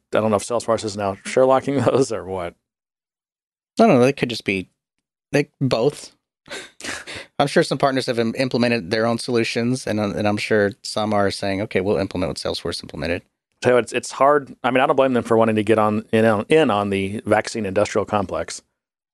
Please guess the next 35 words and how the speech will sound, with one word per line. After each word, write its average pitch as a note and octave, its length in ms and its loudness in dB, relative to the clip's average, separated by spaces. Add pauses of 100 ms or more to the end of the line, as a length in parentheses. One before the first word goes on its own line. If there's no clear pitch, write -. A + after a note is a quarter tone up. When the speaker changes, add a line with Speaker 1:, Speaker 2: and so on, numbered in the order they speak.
(580)
Speaker 2:
No, D3 240 2 (140)
no. A#2+ 240 0 (100)
I - 60 -8
mean, G#2 300 -4 (200)
Speaker 1:
I - 40 2
wish E3 120 0
I A#3+ 60 2
could C#3+ 140 0
have - 0 -
got A#2+ 140 4
in, A#2+ 260 0
get B2 120 6
on, A#2+ 240 4
gotten A#2 320 0
in. A2+ 380 0
Wow, C3 100 0
I C3+ 60 -4
can't A#2 200 -4
speak - 180 -8
today. D#2+ 180 -8 (500)
I A2+ 60 -4
need D3+ 120 0
to B2+ 60 -10
slow A#2+ 160 -4
down. A2 280 -6 (320)
Speaker 2:
Yeah. C3 200 -2 (240)
Speaker 1:
I A#2 80 -2
wish D#3+ 220 2
I C3+ 80 2
could A#2 140 0
have A2 100 2
gotten A2 240 4
in G#2+ 160 2
on G#2 140 0
the F#2+ 280 -4